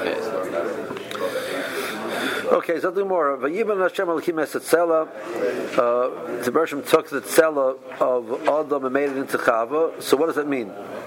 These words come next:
Speaker 2: Rav Shmuel. Close to Rav Shmuel. Chalav Partzuf, which the Aruch says means the whole body.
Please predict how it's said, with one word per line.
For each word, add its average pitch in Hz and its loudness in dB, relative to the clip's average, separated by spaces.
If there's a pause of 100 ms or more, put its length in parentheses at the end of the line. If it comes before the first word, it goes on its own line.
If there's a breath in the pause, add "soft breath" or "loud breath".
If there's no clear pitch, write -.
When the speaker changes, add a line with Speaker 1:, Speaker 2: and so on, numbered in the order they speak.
(960)
Speaker 2:
Rav 139 2
Shmuel. 131 0 (360 loud breath)
Close 165 4
to 127 -6
Rav 123 2
Shmuel. 156 -2 (240 loud breath)
Chalav 160 2
Partzuf, 165 0 (760 loud breath)
which 120 -2
the 117 2
Aruch 143 2
says 117 0
means 120 -2
the 113 4
whole 113 0
body. 120 2